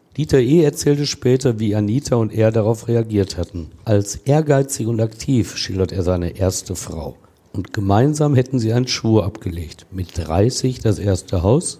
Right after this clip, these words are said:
mit vierzig die erste Million. Aber auch dieser Schwur zeugt von der gestörten Persönlichkeit des Dieter E. Sie hätten nämlich auch vereinbart, auf dem Höhepunkt ihres Erfolges gemeinsam aus dem Leben zu scheiden.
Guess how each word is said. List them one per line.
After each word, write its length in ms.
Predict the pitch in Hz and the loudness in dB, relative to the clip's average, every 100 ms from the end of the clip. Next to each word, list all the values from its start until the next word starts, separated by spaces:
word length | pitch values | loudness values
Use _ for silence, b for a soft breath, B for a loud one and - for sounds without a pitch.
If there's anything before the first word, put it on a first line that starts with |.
| - | -8
mit 180 | 92 - | -8 -8
vierzig 640 | - 113 113 - 131 131 | -2 0 0 -2 -4 -6
die 160 | - 120 | -2 0
erste 400 | 95 85 - 117 | 0 -2 -4 -2
Million. 480 | 110 110 98 82 73 - - _ b b b | 0 2 2 0 -6 -18 -20 _ b b b
Aber 340 | 107 92 85 - - - | 2 2 0 -6 -18 -6
auch 140 | 98 | -6
dieser 320 | - 127 120 | 0 2 4
Schwur 460 | 104 - 113 123 123 | 2 -2 2 2 2
zeugt 320 | - 110 107 | 0 -2 -4
von 160 | - 101 | -6 -4
der 100 | 92 | -4
gestörten 680 | 90 - - 107 - - | -6 -8 0 0 0 -8
Persönlichkeit 800 | - 117 113 135 101 - 95 90 | 0 0 2 2 0 -2 -4 -2
des 180 | 92 - | -6 -6
Dieter 340 | 107 98 101 | -6 0 0
E. 300 | 80 98 87 - | 2 0 0 -4
Sie 160 | - 107 | -2 2
hätten 360 | 110 110 110 107 - | 2 0 -4 -4 -10
nämlich 300 | 110 95 85 104 | -6 -4 -4 0
auch 180 | 98 | 0
vereinbart, 720 | - 110 107 120 127 135 143 - | 0 -2 0 2 2 2 0 -4
auf 160 | 101 - | -8 -6
dem 200 | 98 73 - | -8 -6 2
Höhepunkt 580 | 156 151 - 107 104 - | 4 4 2 -4 -4 -4
ihres 260 | 95 92 | -4 -2
Erfolges 680 | 98 - 101 101 104 127 - b b b b - | -6 -4 0 0 0 -4 -8 b b b b -8
gemeinsam 720 | 95 90 92 104 98 110 110 - - | -4 -2 0 0 2 0 -2 -10 -16
aus 200 | - 82 | -12 -6
dem 160 | 113 95 | -2 2
Leben 400 | 98 98 85 78 | 2 2 0 -10
zu 120 | - | -14
scheiden. 420 | - - 53 - | -14 -12 -14 -16